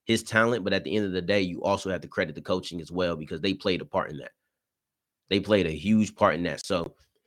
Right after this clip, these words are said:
for them to get Ross to University of South Florida from Bowie State, you are a powerhouse, and I think that everybody else is gonna be recognizing it, and you might see more people sniffing around the Bowie State program to see, "Well, they had this Ross guy out here. Let's see what else they got."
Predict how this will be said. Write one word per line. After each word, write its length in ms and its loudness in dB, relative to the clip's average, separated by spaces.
for 300 4
them 240 6
to 80 2
get 180 0
Ross 380 4
to 360 -2
University 520 0
of 80 -4
South 240 2
Florida 340 0
from 180 -4
Bowie 200 0
State, 340 0
you 180 0
are 180 6
a 60 4
powerhouse, 560 2
and 100 -2
I 80 2
think 220 0
that 160 -2
everybody 340 0
else 140 2
is 60 -10
gonna 120 -2
be 80 -4
recognizing 640 -2
it, 100 -8
and 80 -4
you 80 2
might 200 2
see 120 -4
more 200 0
people 240 -4
sniffing 440 0
around 440 2
the 80 -2
Bowie 240 0
State 280 -2
program 500 2
to 60 -6
see, 300 -4
"Well, 220 6
they 140 4
had 180 4
this 140 2
Ross 320 2
guy 220 4
out 120 0
here. 140 0
Let's 180 0
see 100 -4
what 180 0
else 140 4
they 120 -6
got." 240 -6